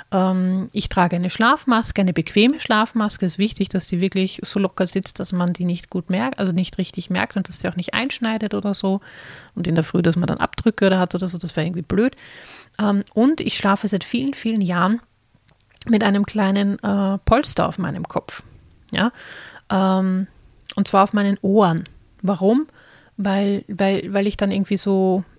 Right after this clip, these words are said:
ein bisschen gedämpfter, äh, die, die Geräusche um mich herum wahrnehme. Und weil ich eben sehr geräuschempfindlich bin und gleichzeitig aber so ein Frischluft-Junkie,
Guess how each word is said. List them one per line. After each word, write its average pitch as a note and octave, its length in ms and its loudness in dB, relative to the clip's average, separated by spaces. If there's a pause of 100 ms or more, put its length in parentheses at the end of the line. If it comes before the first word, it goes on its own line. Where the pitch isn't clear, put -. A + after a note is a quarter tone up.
ein G3 100 2
bisschen G#3+ 640 2 (380)
gedämpfter, F#3+ 1300 0
äh, F3+ 40 -6 (120)
die, F3+ 580 0
die F#3 100 -4
Geräusche F3+ 440 -2
um F3 40 -2
mich F3 200 -6
herum F3+ 280 -6
wahrnehme. F3 500 -4 (520)
Und G3+ 380 -2
weil F#3+ 260 0
ich A3+ 100 0
eben G#3 220 2
sehr F#3+ 220 0
geräuschempfindlich F#3+ 840 -2
bin A#3 140 -2
und G#3+ 160 -2
gleichzeitig G3+ 640 0
aber F#3 180 2
so F#3 120 -2
ein F3 180 0
Frischluft-Junkie, F#3+ 800 -2